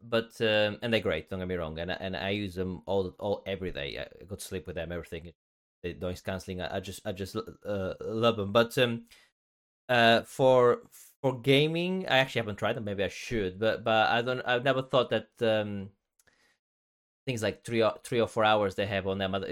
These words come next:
sometimes it might not be enough for me to, to, to, uh, you know, for, for a g-,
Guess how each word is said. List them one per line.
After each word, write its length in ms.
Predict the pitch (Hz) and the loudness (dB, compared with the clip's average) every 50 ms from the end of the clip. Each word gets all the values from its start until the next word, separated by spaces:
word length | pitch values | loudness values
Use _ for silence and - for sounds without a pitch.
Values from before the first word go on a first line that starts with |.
| 104 73 87 | -8 -10 -10
sometimes 360 | - - 117 110 113 107 104 | -8 -6 -4 -2 -2 -2 -2
it 140 | 104 - - | -4 -6 -4
might 140 | 104 107 104 | -4 -2 -2
not 100 | 104 98 | -2 -2
be 120 | 101 101 | 0 -2
enough 260 | 98 104 101 95 - | -2 -2 -2 -4 -4
for 100 | - 101 | -6 -6
me 120 | 98 98 95 | -6 -6 -8
to, 260 | - - 95 87 80 - | -6 -8 -8 -8 -8 -12
to, 280 | - 101 98 95 87 - - | -12 -12 -10 -10 -10 -12 -14
to, 240 | - - 98 92 90 | -12 -10 -8 -8 -6
uh, 160 | 90 87 - - _ _ _ _ _ - | -8 -10 -12 -14 _ _ _ _ _ -14
you 80 | 104 90 | -12 -12
know, 140 | 85 82 _ _ _ - | -12 -12 _ _ _ -2
for, 160 | 104 95 - | -2 -2 -2
for 160 | - - 101 | -2 -2 -2
a 80 | 98 | -2
g-, 60 | 90 | -2